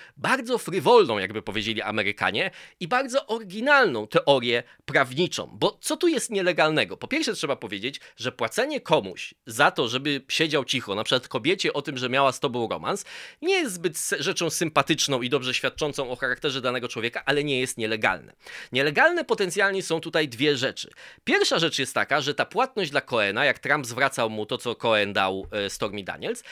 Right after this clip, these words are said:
została zaksięgowana jako pomoc prawnicza i to, e, stanowi, mm, naruszenie prawa, które nazywa się fałszowanie dokumentów biznesowych, bo nie była to pomoc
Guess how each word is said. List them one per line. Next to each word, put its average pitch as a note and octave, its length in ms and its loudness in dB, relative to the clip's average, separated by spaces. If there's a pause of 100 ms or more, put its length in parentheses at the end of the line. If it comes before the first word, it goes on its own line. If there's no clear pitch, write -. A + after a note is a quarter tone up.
(160)
została B3 440 2
zaksięgowana D3+ 840 2 (340)
jako C3 480 2 (220)
pomoc C3+ 320 2
prawnicza B2 680 0
i C3+ 80 -8
to, C#4 360 4 (300)
e, B2+ 40 -2
stanowi, F#3+ 640 2 (180)
mm, B2+ 560 -6
naruszenie C#3 460 2
prawa, F3+ 400 2
które E3 320 -4
nazywa C3 300 2
się E3+ 160 0
fałszowanie C3+ 600 0
dokumentów A2 580 -2
biznesowych, G2+ 540 -2
bo A#2 120 -2
nie E3+ 140 2
była C#3+ 200 2
to B2 120 -8
pomoc G2 360 -8